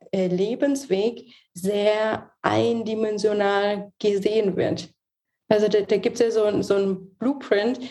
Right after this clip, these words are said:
den man am liebsten auf jede Frau stülpt und bestimmt auch jedem Mann. Und das fängt ja alles schon in der Kindheit an. Aber,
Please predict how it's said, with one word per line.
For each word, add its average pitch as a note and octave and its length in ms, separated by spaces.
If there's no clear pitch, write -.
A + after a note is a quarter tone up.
den A3 160
man G3+ 160
am G3 140
liebsten G#3+ 480
auf F#3 220
jede F#3+ 340
Frau F#3+ 360
stülpt - 580
und F#3 140
bestimmt F3+ 480
auch F3+ 140
jedem F3 360
Mann. A#3+ 260
Und G#3 60
das F#3+ 160
fängt F#3 220
ja G3 140
alles F3+ 240
schon F3+ 180
in F3 140
der F3 120
Kindheit A3+ 540
an. A3+ 180
Aber, G#3 800